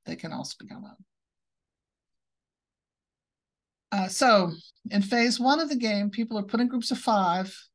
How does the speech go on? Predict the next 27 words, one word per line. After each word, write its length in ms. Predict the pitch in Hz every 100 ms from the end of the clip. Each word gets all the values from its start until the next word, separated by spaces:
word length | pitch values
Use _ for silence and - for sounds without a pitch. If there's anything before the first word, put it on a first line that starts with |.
| _ _ _ _ _ -
They 140 | 196
each 440 | - 226 254 -
make 200 | 262 247
an 100 | 220
independent 480 | 196 220 233 247 240
choice 300 | - 220 214
of 60 | 214
a 80 | 208
fee, 540 | - 220 170 151 170 _ _ _ _
and 100 | 180
they 120 | 185 190
play 260 | 190 220
for 120 | 214
ten 320 | 202 247 240 240
periods 440 | 233 202 175 -
with 100 | 185
a 80 | 190
fixed 320 | 180 170 -
group. 320 | 170 123 - - _ _ _ _ _ _ _ -
No 200 | 202 208
leader. 380 | 202 160 113 - _ _ _ _ _ _ _ _ _ _ - - - - _
Then 540 | 196 226 254 285 277 233
between 500 | 220 - 254 254 240
period 420 | 240 220 202 190
ten 220 | 202 196
and 120 | 180
eleven, 680 | 175 185 269 220 165 170 185